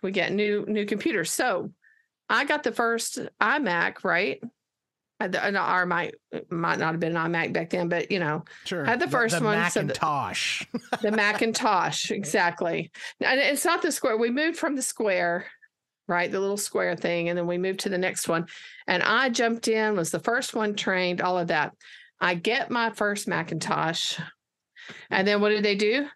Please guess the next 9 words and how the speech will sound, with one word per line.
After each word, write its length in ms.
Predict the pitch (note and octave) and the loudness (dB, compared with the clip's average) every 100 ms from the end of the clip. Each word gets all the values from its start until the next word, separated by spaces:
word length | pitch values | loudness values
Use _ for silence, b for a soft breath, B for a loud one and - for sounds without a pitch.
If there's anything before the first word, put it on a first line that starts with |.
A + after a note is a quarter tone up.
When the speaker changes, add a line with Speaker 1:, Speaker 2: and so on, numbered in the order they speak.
| - | -2
Speaker 1:
They 140 | G3 | 0
change 380 | F#3+ G#3 G#3 A3 | 2 2 2 0
it 160 | A3 | -2
to 120 | - G#3+ | -2 -2
Dell, 480 | G3+ E3+ E3 B3+ - | 0 2 2 0 -6
'cause 300 | - F#3 F3+ | -6 -4 -2
now 220 | G#3 F3+ F3+ | -2 0 0
we 160 | F#3+ | -2
get, 360 | F#3 F3+ F3 - | 0 0 0 -2